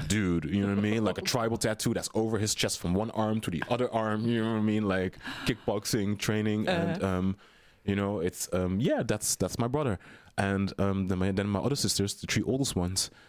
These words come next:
Speaker 1: that is, like, a twenty-one, twenty-four, and a twenty-six year, or twenty to twenty-six year, um, age difference.
Speaker 2: Wow.
Speaker 1: Yeah, so when I'm telling you that they have an opinion,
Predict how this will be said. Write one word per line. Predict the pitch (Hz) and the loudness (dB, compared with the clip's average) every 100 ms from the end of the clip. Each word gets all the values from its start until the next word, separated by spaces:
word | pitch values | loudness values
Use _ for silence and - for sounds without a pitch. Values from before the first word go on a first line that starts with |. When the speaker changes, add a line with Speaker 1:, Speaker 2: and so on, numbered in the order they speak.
| - _ - | -20 _ -2
Speaker 1:
that | 87 - | -2 0
is, | 98 98 92 - | 0 0 0 0
like, | 92 87 - - - | 0 0 -4 -14 -6
a | - - | -6 -2
twenty-one, | - 135 135 131 123 123 120 - _ | -2 0 0 0 0 0 -2 -6 _
twenty-four, | - 131 123 117 - 104 104 104 104 _ _ - | -2 0 0 -2 -2 0 2 0 -2 _ _ -4
and | 90 | -2
a | |
twenty-six | 85 113 104 - 101 - | 0 0 0 0 -2 0
year, | 82 - _ - | -2 -8 _ -4
or | 87 80 | -2 -2
twenty | - 101 | -2 -2
to | - - | -4 -4
twenty-six | 107 98 107 - | -2 0 -2 0
year, | 85 71 - | -2 -4 -2
um, | 82 80 78 | -2 0 -2
age | - 80 | -4 -2
difference. | 82 - - - - - - - - _ | -4 -6 -4 -4 -4 -12 -20 -20 -20 _
Speaker 2:
Wow. | 135 160 196 185 160 143 123 107 87 - | -2 0 0 0 0 0 0 0 0 0
Speaker 1:
Yeah, | 87 87 | 0 0
so | - 107 | 0 2
when | 98 113 | 2 0
I'm | |
telling | 117 120 113 | 0 0 2
you | 107 104 | 2 2
that | 104 | 0
they | 104 95 | 0 0
have | 98 98 | 0 0
an | 87 | -2
opinion, | - 127 127 156 226 | -2 0 2 2 0